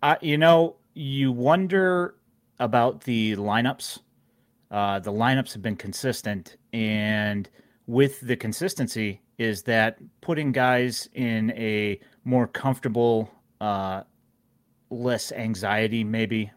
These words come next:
with, uh, their at-bats, not pushing as much. Maybe that has something to do with it. And, uh, you know, of course, the Tigers certainly have <laughs> something to do with it. They are not, uh, not so hot this year.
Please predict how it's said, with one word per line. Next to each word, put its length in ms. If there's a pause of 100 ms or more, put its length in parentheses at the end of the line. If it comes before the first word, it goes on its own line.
with, 480
uh, 300
their 220
at-bats, 800
not 300
pushing 380
as 100
much. 420 (460)
Maybe 240
that 200
has 200
something 340
to 80
do 140
with 160
it. 140 (260)
And, 400
uh, 60
you 180
know, 120
of 120
course, 400 (640)
the 100
Tigers 460
certainly 480
have 220
<laughs> 20
something 340
to 100
do 180
with 160
it. 140 (140)
They 220
are 520
not, 600
uh, 340 (640)
not 180
so 140
hot 240
this 180
year. 200